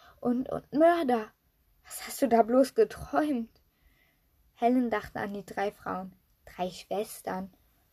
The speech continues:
und wusste, dass sie ihrem Vater nicht von ihnen erzählen konnte. Also zuckte sie nur mit den Schultern und tischte eine Lügengeschichte auf.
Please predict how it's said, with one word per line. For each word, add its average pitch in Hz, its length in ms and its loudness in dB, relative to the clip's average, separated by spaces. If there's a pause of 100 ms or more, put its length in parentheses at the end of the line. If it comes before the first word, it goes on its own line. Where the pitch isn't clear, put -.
(180)
und 202 220 -6
wusste, 220 300 -2
dass 202 220 0
sie - 80 -8
ihrem 202 240 -6
Vater 214 360 -8
nicht 226 280 -4
von 220 160 -8
ihnen 202 180 -10
erzählen 185 460 -10
konnte. 185 400 -10 (720)
Also 240 240 0
zuckte 254 400 -4
sie 214 140 -14
nur 208 100 -8
mit 208 180 -6
den 202 160 -8
Schultern 254 460 -2
und 196 120 -10
tischte - 380 -6
eine 202 240 -6
Lügengeschichte 196 800 -12
auf. 202 180 -10